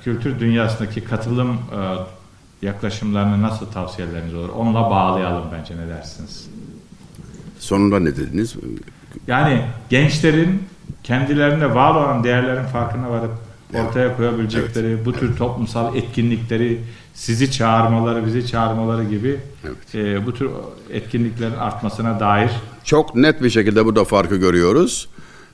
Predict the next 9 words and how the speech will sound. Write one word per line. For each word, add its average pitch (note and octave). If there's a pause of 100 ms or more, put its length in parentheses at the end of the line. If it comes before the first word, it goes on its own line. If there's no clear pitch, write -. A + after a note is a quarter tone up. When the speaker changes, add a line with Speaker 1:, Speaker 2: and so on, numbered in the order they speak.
Speaker 2:
Biz B2
böyle D#3+
bir A#2+
şey D#3
yapmazdık, C#3+
yapamazdık. A#2 (800)
O C#3+
cesaretimiz C3
yoktu. D3